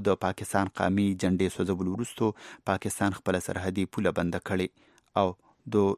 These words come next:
دواړه ملکونو ترمنځ د ګاډو او د کاروباري سامانونو تګ راتګ ودرېدلی دی۔ افغان چارواکي او د یاغیانو سرچینې وایي، طالب ځواکونو په ختیځ او شمالي افغانستان کې په دوو ولسوالو د نیمې شپې حملې کړي او یو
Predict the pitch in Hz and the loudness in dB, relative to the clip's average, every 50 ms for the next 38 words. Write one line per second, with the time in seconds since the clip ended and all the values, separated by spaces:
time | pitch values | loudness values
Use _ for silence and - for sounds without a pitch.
0 | - - 107 110 101 95 92 90 92 92 92 - - 98 95 87 - - 92 95 | -2 -2 0 2 2 4 2 2 2 0 0 0 0 2 2 2 2 0 0 2
1 | 104 120 127 123 - - 120 107 - 110 117 117 120 120 120 - - - 101 101 | 4 4 4 4 2 0 0 2 4 6 6 8 6 6 4 2 2 2 2 4
2 | 98 95 92 92 92 95 92 92 90 87 - - 90 87 92 87 92 90 92 90 | 4 2 2 2 2 2 2 2 0 -2 -2 -2 0 0 2 4 4 4 2 2
3 | - - - 90 90 90 92 92 90 87 87 87 - - - - - - _ - | 0 -2 -2 0 0 2 2 2 2 0 0 -2 -4 -10 -18 -20 -20 -10 _ 0
4 | 113 98 95 92 90 87 - - 101 90 - - - - 87 98 92 92 82 95 | 2 2 2 2 0 0 0 -2 -4 -4 -4 -6 -6 -2 0 0 0 2 2 2
5 | 90 90 85 87 - - _ _ _ _ _ _ _ _ _ _ _ _ _ _ | 2 2 2 0 -2 -6 _ _ _ _ _ _ _ _ _ _ _ _ _ _
6 | _ - - _ _ _ _ _ - _ - - - - - - - - - - | _ -20 -20 _ _ _ _ _ -20 _ -16 -14 -14 -12 -12 -12 -12 -14 0 2
7 | - 135 - - 156 156 147 - 151 143 147 147 151 - - 156 - - 135 131 | 2 4 8 8 8 8 8 8 8 10 10 8 8 8 4 4 4 6 4 6
8 | 117 117 110 107 104 - 120 123 123 117 - - 110 95 - - 101 104 104 104 | 6 4 4 4 4 4 4 4 4 4 2 0 0 0 0 0 0 2 4 4
9 | 113 123 - - 117 101 104 95 101 110 92 92 - - 117 110 95 - 90 - | 4 4 2 2 0 0 0 0 2 2 2 2 2 2 0 0 0 -2 -4 -4
10 | - 87 - - 131 131 - - 113 104 90 - - 95 95 92 98 95 - - | -4 -6 -4 -4 -6 -6 -4 -4 -4 -4 -4 -2 -2 0 0 0 0 -2 -4 -6
11 | - - - 87 85 87 92 - - 120 123 120 - - 110 - - 95 107 131 | -6 -4 -2 -2 -2 -2 -4 -2 0 0 0 0 -2 -4 -6 -6 -6 0 4 4
12 | 135 127 - 104 98 92 - - 92 92 95 90 87 92 92 92 92 92 85 - | 4 4 2 -2 -6 -8 -4 -2 0 0 0 0 -2 -2 -2 -2 0 -2 -2 -4
13 | - - 92 - - 92 90 90 87 - - - 131 135 - - 127 117 104 104 | -4 -6 -6 -6 -4 -4 -4 -4 -4 -6 -4 -2 0 0 0 0 0 0 2 0
14 | 98 | -2